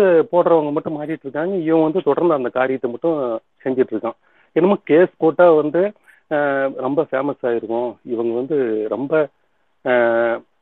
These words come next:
பிரபலப்படுத்துறாங்க, நாம வந்து ஒரே நாள்ல, ஒரே நைட்ல, ஓவர் நைட்ல வந்து ஒபாமா ஆயிரலாம் அப்படின்னு வந்து ரெண்டு நாளைக்கு முன்னாடி பேசுறோம்.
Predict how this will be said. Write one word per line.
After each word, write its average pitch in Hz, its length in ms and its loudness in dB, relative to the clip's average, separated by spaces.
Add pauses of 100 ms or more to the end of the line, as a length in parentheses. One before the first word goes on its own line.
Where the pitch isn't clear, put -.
(120)
பிரபலப்படுத்துறாங்க, 110 1040 -2
நாம 113 300 -6
வந்து 120 180 -2
ஒரே 127 400 2
நாள்ல, 123 380 0
ஒரே 143 160 6
நைட்ல, 123 300 0
ஓவர் 123 440 0
நைட்ல 120 340 -4
வந்து 113 560 -6
ஒபாமா 110 420 0
ஆயிரலாம் 98 460 -4 (520)
அப்படின்னு 123 260 2
வந்து 131 220 2
ரெண்டு 117 160 4
நாளைக்கு 110 320 0
முன்னாடி 95 160 -6
பேசுறோம். 117 320 -10